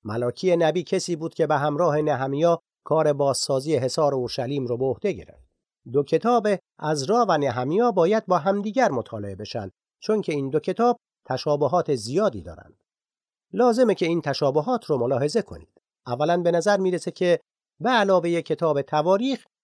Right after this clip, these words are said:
این دو کتاب نیز توسط یک نفر، یعنی عزرا نوشته شده. محققین از این رو به این نتیجه رسیدند، چون که در زبان عبری هر دو کتاب بسیار شبیه هستند،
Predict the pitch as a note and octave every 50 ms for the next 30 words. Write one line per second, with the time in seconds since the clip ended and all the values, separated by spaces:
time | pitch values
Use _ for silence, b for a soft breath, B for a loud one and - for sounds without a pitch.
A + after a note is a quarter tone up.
0 | _ _ - C3+ D3 E3 E3 F#3+ F#3+ - A3+ A3 - C4+ C4+ B3+ - G#3+ G3 F#3
1 | - - D#3 C#3+ C#3 C#3 B2+ - F3 - D#3+ C#3+ B2+ E3 A#3+ A#3 - G#3 F3 -
2 | D#3+ D3 D3+ D#3 - _ _ _ _ - B2 B2+ - C3 C#3 D3+ - - D3 D3+
3 | C#3+ D#3+ A3 A#3 F3 G#2+ E2 F2+ - - - F2 - F#2 D#2+ C#2+ - _ _ _
4 | _ _ _ _ _ _ _ _ _ _ _ _ _ _ _ G#2 A2 A#2 D3 D3+
5 | - - F#3 G3 - B3 C4 B3+ A#3 A3+ A3+ A#3 C4 A#3+ F#3+ E3+ D#3+ C#3 C#3+ E3+
6 | A#3+ B3 A3 G3+ - - F3 C#3 D#3 E3 D#3 D#3 - D#3+ C#3+ C3 D3+ D3+ C#3+ C#3
7 | C3 B2+ - _ _ _ _ - - A#3 C4 B3 G3+ F#3 D#3 D#3 D3 C#3+ B2+ A#2+
8 | C#3+ C#3+ C3+ D#3+ D#3+ D3+ D#3 - D#3+ D#3 D3+ C3+ C3+ D#3+ D#3+ - - D3 F#3+ B3
9 | A#3+ G3 F#3+ - - D3+ - D#3+ E3 D#3 D3+ _ _ _ _ D3 C#3+ D3 - -
10 | - D#3 D#3 D3+ D3 - - - D3 C#3+ E3+ E3 C#3+ - F#3+ - - - B3 B3+
11 | C4 B3+